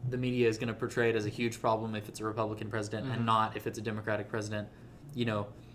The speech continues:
Speaker 1: only fifty-three million cases to go before we reach O-, Obama's, uh, swine flu numbers.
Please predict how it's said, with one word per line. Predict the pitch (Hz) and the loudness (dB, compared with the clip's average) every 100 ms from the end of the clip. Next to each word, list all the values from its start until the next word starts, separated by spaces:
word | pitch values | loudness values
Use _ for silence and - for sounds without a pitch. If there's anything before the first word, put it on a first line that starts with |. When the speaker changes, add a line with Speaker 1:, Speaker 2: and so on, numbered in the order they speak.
| - - - - - - - - - - - | -20 -20 -18 -18 -20 -20 -20 -20 -20 -18 0
Speaker 1:
only | 143 151 | 4 4
fifty-three | 147 - 165 165 151 160 151 | 4 6 6 6 4 6 6
million | 147 151 151 147 | 6 6 6 6
cases | 151 147 143 135 | 4 4 2 2
to | |
go | 143 165 120 | 6 8 6
before | 120 143 131 | 4 4 4
we | 127 | 4
reach | 120 127 123 - 147 127 | 4 2 0 -4 0 6
O-, | 123 117 117 | 6 6 4
Obama's, | 117 120 123 120 113 - | 4 4 4 2 2 0
uh, | 113 104 101 101 - - - - | 0 0 0 -6 -12 -14 -12 -10
swine | - 143 135 | -2 0 0
flu | 123 107 | 0 0
numbers. | 104 107 107 | 2 0 -2